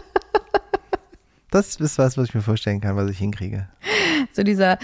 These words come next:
Speaker 2: britische Küchenlook, ne? Das
Speaker 1: Ja.
Speaker 2: machen auch viele in diesen, in diesen Pantries in Großbritannien. Die machen einfach nur so ein bisschen Stoff
Speaker 1: Diese
Speaker 2: davor.
Speaker 1: gerafften
Speaker 2: Richtig schön.
Speaker 1: Gardinendinger, das wird toll.
Speaker 2: Richtig schön. Oh nee, also das ist ja wirklich mein Albtraum.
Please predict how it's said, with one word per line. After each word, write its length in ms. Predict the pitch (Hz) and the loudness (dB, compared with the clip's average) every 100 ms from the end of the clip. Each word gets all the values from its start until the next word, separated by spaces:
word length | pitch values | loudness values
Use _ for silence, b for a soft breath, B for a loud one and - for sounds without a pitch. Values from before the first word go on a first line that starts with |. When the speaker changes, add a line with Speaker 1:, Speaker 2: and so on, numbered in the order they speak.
| 269 233 - | -8 -10 -2
Speaker 2:
britische 520 | 190 208 240 - 208 | 0 2 2 2 0
Küchenlook, 640 | - 262 240 160 165 - | 2 2 4 2 0 0
ne? 80 | 190 | 2
Das 120 | 220 | 6
Speaker 1:
Ja. 60 | - | 8
Speaker 2:
machen 200 | 220 214 | 8 8
auch 140 | 190 | 6
viele 360 | - 233 220 208 | 4 4 6 6
in 100 | 202 | 4
diesen, 320 | 196 190 180 | 4 2 2
in 240 | - 196 | 2 2
diesen 200 | 196 190 | 2 2
Pantries 580 | 190 208 202 226 208 202 | 2 4 4 4 2 0
in 300 | 202 185 185 | 0 2 0
Großbritannien. 720 | 185 208 - 190 - 208 185 | 2 0 0 -2 2 2 4
Die 80 | 175 | 2
machen 160 | 185 233 | 2 2
einfach 200 | 269 302 | 4 4
nur 140 | 294 | 4
so 60 | 254 | 4
ein 40 | |
bisschen 220 | 254 240 | 4 2
Stoff 280 | 220 - 190 | 0 2 4
Speaker 1:
Diese 200 | 131 151 | 6 6
Speaker 2:
davor. 160 | 147 156 | 6 6
Speaker 1:
gerafften 640 | 160 - - 160 147 139 | 4 2 0 2 4 2
Speaker 2:
Richtig 360 | 170 240 - - | 4 4 4 4
schön. 100 | 131 | 4
Speaker 1:
Gardinendinger, 680 | 151 139 139 127 123 117 113 | 6 4 4 4 2 2 0
das 160 | - | -2
wird 120 | - | -8
toll. 200 | - 82 - | -8 -8 0
Speaker 2:
Richtig 380 | 208 196 190 - | 0 0 -2 -2
schön. 320 | 160 151 180 - _ _ - | -2 -2 -2 -10 _ _ -4
Oh 120 | 202 | 0
nee, 280 | 185 156 160 | 2 0 0
also 220 | - 175 185 | 0 -2 0
das 140 | 202 | -2
ist 80 | 202 | 0
ja 120 | 196 | 0
wirklich 520 | 185 - 180 185 - b b b b b | 0 0 0 0 -6 b b b b b
mein 180 | 185 185 | 0 2
Albtraum. 640 | - 160 - - 151 147 | 2 0 -2 -4 -2 -2